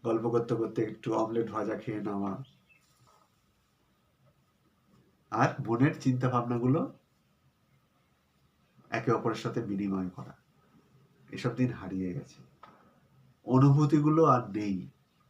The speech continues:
আমরা এখন আর আঁকতে বসি না, এখন আর মাউথ অর্গানটা বাজাতে মন চায় না।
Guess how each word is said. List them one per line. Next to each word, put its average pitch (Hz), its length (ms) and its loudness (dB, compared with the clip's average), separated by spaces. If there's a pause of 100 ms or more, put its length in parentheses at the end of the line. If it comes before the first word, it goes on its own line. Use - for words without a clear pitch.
(100)
আমরা 131 280 6
এখন 135 200 0
আর 131 80 6
আঁকতে 120 340 -2
বসি 107 340 -4
না, 92 120 -10 (2000)
এখন 131 220 4
আর 135 260 8
মাউথ 127 320 2
অর্গানটা 127 420 2
বাজাতে 113 560 -2 (260)
মন 110 280 -4
চায় 98 280 -4
না। - 180 -10